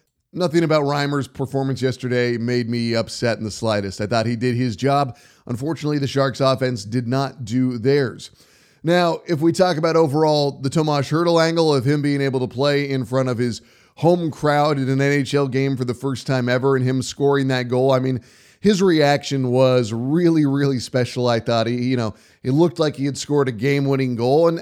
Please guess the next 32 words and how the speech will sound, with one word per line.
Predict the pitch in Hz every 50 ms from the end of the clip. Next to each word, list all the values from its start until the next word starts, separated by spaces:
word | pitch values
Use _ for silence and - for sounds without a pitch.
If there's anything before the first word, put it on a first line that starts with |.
| - 190
you | 202
know, | 208 190 190 190
that's | 202 208 -
something | - 196 190 202 190 190
that | 185 175
I | 170 160
can't | - - - 170 175 170
even | 165 160 151 156 147 135 - _ _ _ _ _ _
try | - 160 147 156
and | 147 139 117
put | 139 147 143
in | 139 135
perspective. | 117 127 117 - - 143 135 131 - 127 113 120
You | 127
know, | 123 127
we, | 127 135 135
we | 127 123 123 131
live | 135 139 156 143
in | 156 147 143
North | 143 143 147 135 139
America. | 127 123 131 131 135 131 127 - 131 127 127 120 - - _ _ _ _
We | - - 135 131
have | 143 139 131 120
the | 113 139 135 131
premier | - 131 123 131 143 147 139 131
hockey | 127 131 135 131 135 131 131
league | 123 127 135 135 131 120 98 113
in | - 120 123
the | 123 117
world. | 117 117 127 131 131 123 123 123 117 - _ _ _ _ - _
Players | - 151 151 143 143 143 135
from | - 131 127